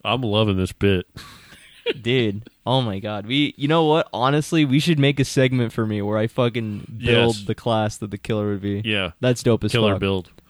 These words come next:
Speaker 2: Yeah. You're a fucking genius. You just turned this episode around,
Speaker 1: <laughs> I
Speaker 2: Jordan.
Speaker 1: just put
Speaker 2: Holy
Speaker 1: two
Speaker 2: shit.
Speaker 1: words
Speaker 2: And I
Speaker 1: together.
Speaker 2: thought this is going in the shitter.
Speaker 1: <laughs> Oh.
Speaker 2: But, uh, I will say, <laughs> get, getting off that segue, getting off that bit,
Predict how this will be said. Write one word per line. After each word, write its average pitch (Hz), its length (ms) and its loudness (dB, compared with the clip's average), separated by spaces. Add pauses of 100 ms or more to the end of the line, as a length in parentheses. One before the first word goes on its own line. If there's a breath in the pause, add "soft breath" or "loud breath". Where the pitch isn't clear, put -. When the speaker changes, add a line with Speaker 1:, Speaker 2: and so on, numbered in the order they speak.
(1040 soft breath)
Speaker 2:
Yeah. 107 260 2 (1000)
You're 185 140 8
a 95 80 2
fucking 160 480 4
genius. 123 420 2
You 170 80 4
just 147 200 2
turned 156 220 6
this 139 120 4
episode 143 420 6
around, 131 240 6
Speaker 1:
<laughs> 113 40 4
I 110 40 0
Speaker 2:
Jordan. 107 200 2
Speaker 1:
just 127 140 4
put 131 80 6
Speaker 2:
Holy 143 180 8
Speaker 1:
two 131 160 6
Speaker 2:
shit. 110 100 6
Speaker 1:
words 110 80 8
Speaker 2:
And 104 80 6
I 135 60 4
Speaker 1:
together. 156 120 2
Speaker 2:
thought 135 200 6
this 143 140 0
is 135 80 -4
going 135 280 2
in 139 80 2
the 151 80 2
shitter. 107 540 0
Speaker 1:
<laughs> - 320 -4 (420 loud breath)
Oh. 101 560 2
Speaker 2:
But, 135 340 2
uh, 107 300 0 (400 soft breath)
I 147 60 4
will 180 200 6
say, 160 380 2 (220 soft breath)
<laughs> - 600 -2
get, 180 640 0
getting 190 200 2
off 190 200 2
that 165 180 4
segue, 123 540 0
getting 160 180 2
off 165 160 0
that 127 240 0
bit, 110 260 0